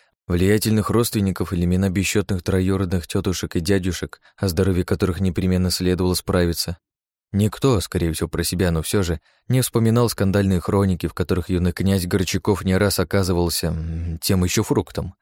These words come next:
хоть и неожиданно обретшим высокий статус. У клуба для местных всем было на меня плевать.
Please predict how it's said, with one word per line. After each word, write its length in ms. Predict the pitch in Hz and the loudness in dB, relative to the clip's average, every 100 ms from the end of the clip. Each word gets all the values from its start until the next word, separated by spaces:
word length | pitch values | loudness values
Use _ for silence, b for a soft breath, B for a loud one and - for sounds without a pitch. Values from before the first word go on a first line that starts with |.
| _ _ | _ _
хоть 260 | - 104 92 | -2 0 2
и 40 | |
неожиданно 540 | 92 95 87 95 92 92 | 2 2 2 2 2 2
обретшим 540 | 80 90 85 - 82 | 2 0 0 -2 -2
высокий 320 | 82 - 85 | -2 -2 -2
статус. 500 | 80 - - - - _ _ _ _ _ _ _ _ - | -4 -4 -6 -10 -18 _ _ _ _ _ _ _ _ -2
У 120 | 95 | 2
клуба 280 | 190 180 147 | 4 4 4
для 160 | 143 | 4
местных 380 | 151 175 - 127 | 4 2 2 0
всем 200 | 110 147 | 0 2
было 160 | 135 127 | 2 2
на 100 | 120 | 2
меня 220 | 120 123 | 0 0
плевать. 500 | 101 92 92 - | 0 2 2 -2